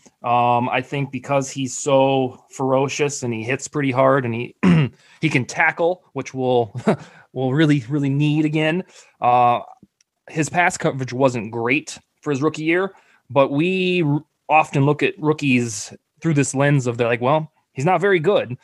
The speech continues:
But normally these dudes take a long, uh, at least two or three years to grow into their own. So, uh, with Gladney, I have no reservations about him, um, you know, being the first rounder that we selected. And from what I saw, I really liked because, you know, he was feisty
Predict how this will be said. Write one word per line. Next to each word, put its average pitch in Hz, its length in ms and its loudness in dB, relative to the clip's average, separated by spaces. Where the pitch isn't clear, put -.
But 147 120 0
normally 160 600 4
these 147 240 0
dudes 139 520 0
take 170 140 -2
a 131 60 -2
long, 160 360 0
uh, 135 200 2
at 135 100 -6
least 165 320 0
two 185 120 -4
or 165 60 4
three 156 220 -2
years 147 240 2
to - 80 -6
grow 135 300 2
into 131 260 0
their 113 300 -2
own. 117 320 0
So, 117 460 -2
uh, 120 240 2
with 127 160 -4
Gladney, 147 720 0
I 127 160 0
have 127 220 -2
no 151 340 2
reservations 131 760 -2
about 120 240 2
him, 120 340 -4
um, 113 460 0
you 117 60 -10
know, 104 100 -10
being 139 280 6
the 123 60 -2
first 135 300 -4
rounder 120 240 0
that 110 140 -2
we 113 80 -8
selected. 113 580 -4
And 131 340 0
from 165 200 2
what 175 160 2
I 123 80 -6
saw, 151 380 0
I 117 80 0
really 131 280 0
liked 156 320 -2
because, 113 300 -8
you 117 80 -6
know, 110 100 -2
he 113 160 -8
was 107 180 -8
feisty 147 600 -2